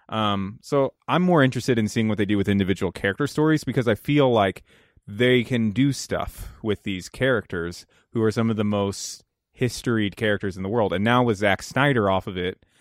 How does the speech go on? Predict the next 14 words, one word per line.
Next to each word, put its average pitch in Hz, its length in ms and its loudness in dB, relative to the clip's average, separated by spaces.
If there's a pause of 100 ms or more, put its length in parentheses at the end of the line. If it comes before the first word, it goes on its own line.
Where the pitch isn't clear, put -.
(340)
and 104 140 -4
Jeff 107 260 0
Johns, 113 520 2
who's 101 240 -4
one 101 100 0
of 92 80 -2
the 90 60 -8
comic 107 340 -2
book 92 220 -4 (340)
crea-, 104 240 -4 (100)
chief 113 220 -4
creator 98 540 -2
officers 98 480 -4
of 90 180 -6